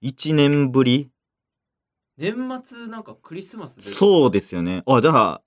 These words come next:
Speaker 2: 九
Speaker 1: 九ヶ月ぶりの三回目という。
Speaker 2: 多分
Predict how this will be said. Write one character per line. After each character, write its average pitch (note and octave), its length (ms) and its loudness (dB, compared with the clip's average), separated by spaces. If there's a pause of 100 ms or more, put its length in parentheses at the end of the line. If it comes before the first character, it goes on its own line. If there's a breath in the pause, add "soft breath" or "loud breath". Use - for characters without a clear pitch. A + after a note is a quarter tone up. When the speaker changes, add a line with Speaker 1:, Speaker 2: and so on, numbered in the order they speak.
(400)
Speaker 2:
九 - 120 -20
Speaker 1:
九 B2 220 2
ヶ B2+ 140 2
月 C3 340 -2
ぶ C3+ 160 2
り C#3+ 160 2
の E3+ 400 2 (320)
三 G#2 280 2
回 G#2+ 220 2
目 G#2+ 140 2
と - 160 -16
い C#2 140 -14
う。 - 100 -20 (480)
Speaker 2:
多 F3 120 -12
分 - 80 -20